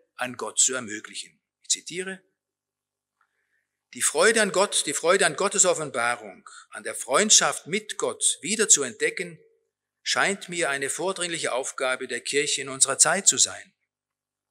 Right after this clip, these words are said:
Gerade auch für uns gilt das Wort, das der Priester Esra dem ein wenig mutlos gewordenen Volk nach der Verbannung zurief:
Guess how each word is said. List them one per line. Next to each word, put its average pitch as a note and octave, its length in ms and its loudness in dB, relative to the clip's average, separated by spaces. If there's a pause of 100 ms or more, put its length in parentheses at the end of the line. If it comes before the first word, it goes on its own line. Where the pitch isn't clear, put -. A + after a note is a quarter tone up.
(180)
Gerade D3+ 500 0
auch F3+ 200 -2
für F3+ 140 -2
uns G#3 340 4
gilt G#3+ 180 -2
das E3+ 240 6
Wort, - 480 0
das - 140 2
der B2+ 80 0
Priester D#3+ 420 0
Esra D#3 380 4
dem C3 160 -6
ein A#2+ 160 -8
wenig C3+ 280 -8
mutlos E3+ 460 -2
gewordenen C3 460 -6
Volk D3+ 340 -4
nach C#3 140 -2
der A#2+ 140 -8
Verbannung C3 440 -2
zurief: F3 600 -2